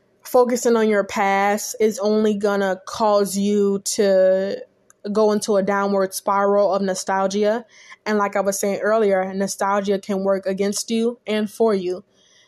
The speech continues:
You know what I mean? Um, so we just need to be careful with reminiscing on maybe, like, past relationships. The devil works in this way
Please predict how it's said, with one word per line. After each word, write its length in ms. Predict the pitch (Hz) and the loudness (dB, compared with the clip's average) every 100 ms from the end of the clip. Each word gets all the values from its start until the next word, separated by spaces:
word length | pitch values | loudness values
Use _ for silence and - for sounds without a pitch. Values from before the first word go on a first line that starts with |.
| _ _ | _ _
You 140 | 202 202 | -2 0
know 160 | 190 | 0
what 120 | 190 | 0
I 140 | 185 190 | 0 -2
mean? 380 | 190 196 202 - _ _ _ - 196 | -2 -2 -4 -6 _ _ _ -16 -6
Um, 560 | 202 196 196 196 202 | -2 0 -2 -4 -6
so 300 | - 247 226 | -4 0 2
we 180 | 233 285 | 2 0
just 100 | 302 | 0
need 120 | 302 | -2
to 80 | 247 | -2
be 120 | 220 | -6
careful 560 | - 214 214 220 208 202 | -4 -2 0 0 0 0
with 400 | 196 196 - - _ _ _ _ | 0 0 -4 -16 _ _ _ _
reminiscing 840 | 208 226 214 214 - 220 208 208 | 0 2 2 0 0 0 0 -2
on 160 | 208 202 | -4 0
maybe, 220 | 202 202 | 2 2
like, 200 | 196 185 | 0 -2
past 300 | - 196 196 | -4 -4 -4
relationships. 840 | 190 196 214 220 - 208 226 - - - _ 185 | -2 -2 -2 -4 0 0 0 -6 -16 -20 _ -4
The 120 | 196 | -2
devil 320 | 202 208 202 | 0 2 2
works 280 | 202 202 - | 0 -2 -2
in 120 | 202 | -2
this 200 | 202 - | -2 -2
way 360 | 104 196 196 | 0 2 0